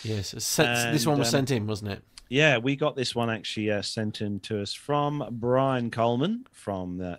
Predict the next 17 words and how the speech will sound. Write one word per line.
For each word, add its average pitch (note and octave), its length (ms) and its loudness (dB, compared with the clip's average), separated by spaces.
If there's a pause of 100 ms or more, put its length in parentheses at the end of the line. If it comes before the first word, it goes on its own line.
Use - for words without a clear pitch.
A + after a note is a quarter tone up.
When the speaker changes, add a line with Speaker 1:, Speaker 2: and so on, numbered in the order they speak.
Speaker 2:
the F2+ 180 -8
Airplane E2+ 580 -12
Geeks - 380 -12 (120)
podcast. F2 480 -12
So F2+ 100 -16
thanks G2 320 -10
to - 100 -14
you, D2+ 140 -8
Brian. D#2+ 400 -12 (600)
And, A#2 600 0
uh, A#2 200 0 (100)
this, - 500 -2
uh, B2 180 -2
is A#2 380 -4
fro-, A2 240 -8
or G#2 180 -12
the, F#2+ 140 -10